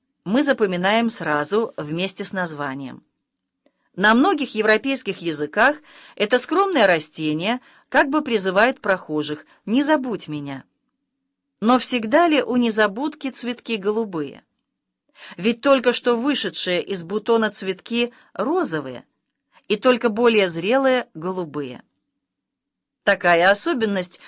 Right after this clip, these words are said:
есть и у многих родственников незабудки, медуницы, окопника. У некоторых незабудок есть еще одно забавное свойство. Их веточки с цветками и плодами цепляются за одежду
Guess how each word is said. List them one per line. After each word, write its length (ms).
есть 340
и 40
у 80
многих 400
родственников 640
незабудки, 680
медуницы, 840
окопника. 840
У 100
некоторых 540
незабудок 640
есть 320
еще 340
одно 240
забавное 540
свойство. 560
Их 240
веточки 580
с 100
цветками 760
и 120
плодами 720
цепляются 600
за 200
одежду 580